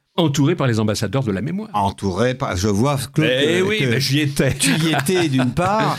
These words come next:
Speaker 1: <laughs> Oui.
Speaker 2: mais, mais, euh,
Speaker 1: Oui.
Speaker 2: euh, ça, ça montre,
Speaker 1: Oui.
Speaker 2: euh, que on a réussi à, finalement, à maintenir une activité à tout point de vue. On fait des formations de professeurs
Speaker 1: Oui.
Speaker 2: en visioconférence.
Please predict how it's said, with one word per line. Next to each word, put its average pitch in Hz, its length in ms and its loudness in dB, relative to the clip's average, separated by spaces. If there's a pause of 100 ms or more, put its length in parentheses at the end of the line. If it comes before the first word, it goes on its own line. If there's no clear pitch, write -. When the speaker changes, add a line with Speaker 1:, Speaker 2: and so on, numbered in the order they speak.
Speaker 1:
<laughs> - 100 -16
Oui. 127 220 0
Speaker 2:
mais, 147 380 0
mais, 143 440 2
euh, 113 320 2
Speaker 1:
Oui. - 100 -10
Speaker 2:
euh, 110 840 0 (100)
ça, - 260 -2
ça 127 240 0
montre, 180 540 -2
Speaker 1:
Oui. 87 260 -4 (180)
Speaker 2:
euh, 104 340 0 (100)
que 110 320 0 (120)
on 113 200 2
a 127 80 2
réussi 123 720 0
à, 85 260 -2 (380)
finalement, 139 640 2
à 117 100 0
maintenir 117 420 0
une 101 80 4
activité 117 720 -2 (320)
à - 100 0
tout 143 160 2
point 147 180 0
de 160 80 0
vue. 220 300 0
On 139 100 2
fait 208 200 0
des 170 100 2
formations 135 460 0
de 117 80 -4
professeurs 120 680 -4 (600)
Speaker 1:
Oui. 95 160 -2
Speaker 2:
en 135 60 4
visioconférence. 151 720 0